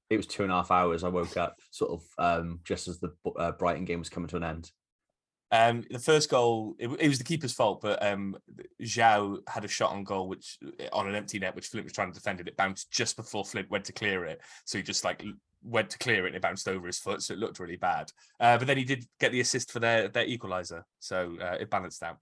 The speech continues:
Speaker 2: Uh, Stephen Williams, "Is there an argument given the perceived lack of leadership at the back that Sean, uh, that S-,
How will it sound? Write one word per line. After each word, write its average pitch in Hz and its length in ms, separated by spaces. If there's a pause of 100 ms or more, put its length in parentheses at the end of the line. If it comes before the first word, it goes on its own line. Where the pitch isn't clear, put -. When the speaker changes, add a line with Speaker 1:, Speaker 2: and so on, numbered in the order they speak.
(680)
Speaker 2:
Uh, 131 260
Stephen 135 320
Williams, 151 320
"Is 160 80
there 143 80
an 131 80
argument 120 340
given 113 180
the 107 40
perceived 110 340
lack 110 160
of 110 60
leadership 101 300
at - 20
the 95 60
back 95 180
that 107 80
Sean, 104 400
uh, 98 200 (180)
that 113 100
S-, - 260